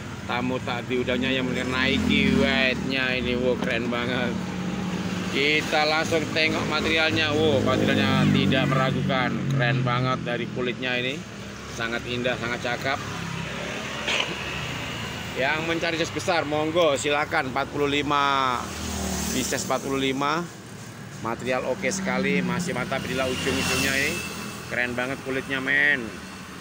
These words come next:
Keren banget, Mas Bro, kulitnya ini, penampakan dari dalam ganteng banget. Wow, empat puluh lima, size empat puluh lima. Bagaimana telapaknya? Telapaknya masih oke dan oke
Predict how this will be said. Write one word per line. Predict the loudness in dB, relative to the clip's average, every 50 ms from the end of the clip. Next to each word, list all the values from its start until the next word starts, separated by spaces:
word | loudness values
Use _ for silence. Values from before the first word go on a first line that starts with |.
| -6 -6
Keren | -4 -4 -2
banget, | -4 -4 -4
Mas | -4 -6 -6
Bro, | -6 -4 0 2 2 4 4 4 4 4 4
kulitnya | 2 2 0 0 0 0 -2 0
ini, | 0 0 0 -2 -2
penampakan | -2 -4 -6 -4 -4 -4 -2 -2
dari | 0 0 0
dalam | 0 0 2 2 0 0 -2
ganteng | -4 -4 -4 -4 -4 -4 -6 -6 -6
banget. | -4 -4 -4 -4 -4 -4 -4 -4 -4 -4 -4 0
Wow, | 0 2 2 2 0 0 0 -2 -2 -2 -2
empat | -2 -2 -2 -2 -4
puluh | -4 -2 0
lima, | 0 0 -2 -2 -2 -4
size | -6 -6 -6
empat | -6 -6
puluh | -4 -4 -4 -4 -4
lima. | -4 -4 -6 -8 -8 -12 -14 -16 -16 -16 -18 -18 -18 -10
Bagaimana | -6 -4 -2 0 0 0 0 0
telapaknya? | 0 2 0 0 2 0 0 0 2 0 0
Telapaknya | 0 0 0 2 2 2 2 0 0 0 0 0 0
masih | 0 0 0 0 -2 -2 -2 -2
oke | -2 -2 0 0 0
dan | 2 2 2 0 -2
oke | 0 0 0